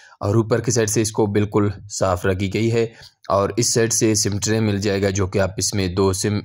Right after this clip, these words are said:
एक मेमोरी कार्ड यूज़ कर सकते हो। आगे हम डिवाइस को ओपन करते हैं, इसकी बाकी फीचर वगैरह देखते हैं।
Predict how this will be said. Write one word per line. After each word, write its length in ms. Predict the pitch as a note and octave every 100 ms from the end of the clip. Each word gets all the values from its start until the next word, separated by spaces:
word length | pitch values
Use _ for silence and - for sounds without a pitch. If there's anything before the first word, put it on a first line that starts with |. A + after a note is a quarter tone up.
| G2+
एक 180 | F#2+ G2
मेमोरी 240 | F#2 F#2+ F#2
कार्ड 180 | F2+ F2
यूज़ 240 | F2+ F2
कर 100 | F#2
सकते 300 | - G2+ C3+
हो। 240 | B2+ C#3+ C#3 - - - -
आगे 360 | G2+ G2+ G#2 G#2
हम 220 | G2+ G2+
डिवाइस 300 | G2 G2 F#2
को 120 | G#2+
ओपन 220 | G2 G#2
करते 280 | G2+ G2+ A2+
हैं, 60 | G#2
इसकी 260 | - A2+
बाकी 360 | G2 F2+ F#2 G#2
फीचर 320 | G#2+ G#2 G#2+
वगैरह 300 | G2+ G2+ G2+
देखते 380 | F#2+ F#2 F2+ A#2+
हैं। 220 | B2 B2+